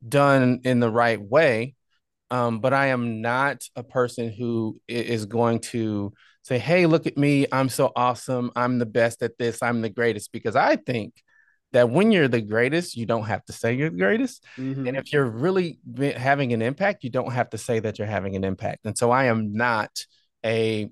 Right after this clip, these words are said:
Speaker 1: uh, a, a, a glory-seeking, um,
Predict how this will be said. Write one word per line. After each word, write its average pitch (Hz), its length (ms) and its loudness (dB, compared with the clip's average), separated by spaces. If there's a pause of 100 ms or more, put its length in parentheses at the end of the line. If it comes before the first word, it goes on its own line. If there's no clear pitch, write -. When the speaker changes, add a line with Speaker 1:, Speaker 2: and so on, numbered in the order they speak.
(160)
Speaker 1:
uh, 104 420 -2
a, 113 180 -6
a, 107 260 0 (120)
a 110 280 -2
glory-seeking, 113 1400 0 (460)
um, 107 600 0